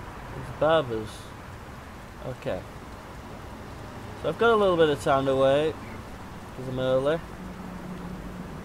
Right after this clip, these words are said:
think I've ever seen a train early. Hmm. There's nothing on this platform, is there? I don't think so. No. Okay.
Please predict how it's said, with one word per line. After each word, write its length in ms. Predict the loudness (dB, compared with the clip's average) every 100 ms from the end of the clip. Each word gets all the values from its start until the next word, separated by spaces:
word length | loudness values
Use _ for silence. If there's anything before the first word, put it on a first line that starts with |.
| -10 -10 -10 -8 -8 -8 -8 -6
think 120 | -4
I've 80 | 0
ever 160 | 0 0
seen 160 | -4
a 80 | -6
train 220 | -6 -6 -6
early. 280 | -6 -8 -8 -10 -10 -8 -8 -8 -8 -8 -8 -8 -10 -10 -10 -10 -10 -10 -10 -10 -8 -10 -10 -10 -10 -10 -10 -10 -10 -10 -8 -8 -8 -8 -6 -6 -4
Hmm. 340 | -4 -4 -4 -6 -8
There's 140 | -4
nothing 300 | 0 0 0
on 120 | 0 -2
this 140 | -4 -4
platform, 500 | -4 -2 -2 -2 -2
is 160 | -4 -6
there? 160 | -4 -4 -6 -10 -10 -10 -8 -8 -8 -6 -6 -6 -6 -6 -6 -6 -6 -6 -6 -6 -6 -8 -8 -6 -6 -6 -6 -8 -6
I 20 | -2
don't 160 | -2 -2
think 220 | -2 -4 -2
so. 220 | 0 -2 -4 -8 -6 -8 -8 -10 -8 -8 -8 -6
No. 120 | -6 -6 -8 -8 -8 -10 -6
Okay. 160 | -6